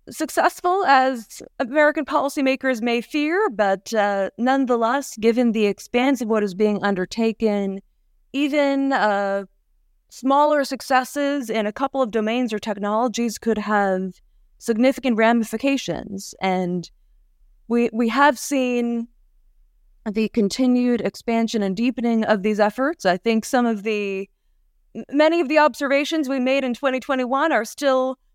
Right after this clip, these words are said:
still very valid, that, uh, in, that military solar fusion encompasses a smaller proportion of the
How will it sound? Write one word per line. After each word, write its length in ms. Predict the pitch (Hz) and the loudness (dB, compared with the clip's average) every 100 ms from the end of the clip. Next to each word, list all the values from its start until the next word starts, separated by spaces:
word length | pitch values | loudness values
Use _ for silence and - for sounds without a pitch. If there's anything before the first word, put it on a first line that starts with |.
| _ | _
still 260 | - 294 | 0 0
very 260 | 262 277 254 | 4 2 2
valid, 540 | 208 208 269 370 294 | 2 2 4 2 2
that, 340 | 190 185 196 - | 2 2 0 0
uh, 440 | 202 190 190 190 - _ _ _ _ | 2 2 0 -4 -8 _ _ _ _
in, 380 | 180 180 180 175 _ _ _ _ _ _ _ _ _ _ _ _ - | -4 -2 -4 -8 _ _ _ _ _ _ _ _ _ _ _ _ 0
that 260 | 247 233 233 | 4 4 4
military 460 | 285 302 294 277 | 2 2 2 0
solar 260 | 285 277 262 | 0 -2 -4
fusion 760 | 262 285 269 262 254 240 240 - | -4 -4 -2 -2 -2 -2 -4 -4
encompasses 840 | 226 269 254 254 - 277 269 226 | -4 0 0 -2 -4 -4 -2 -4
a 440 | 226 220 202 196 190 _ _ _ | -2 -2 -2 -6 -8 _ _ _
smaller 480 | - 262 311 349 330 | -8 2 6 6 4
proportion 800 | - 240 - 277 254 254 226 233 | 2 -6 -2 -2 0 -2 -2 0
of 240 | 226 202 | 2 2
the 180 | 196 | 0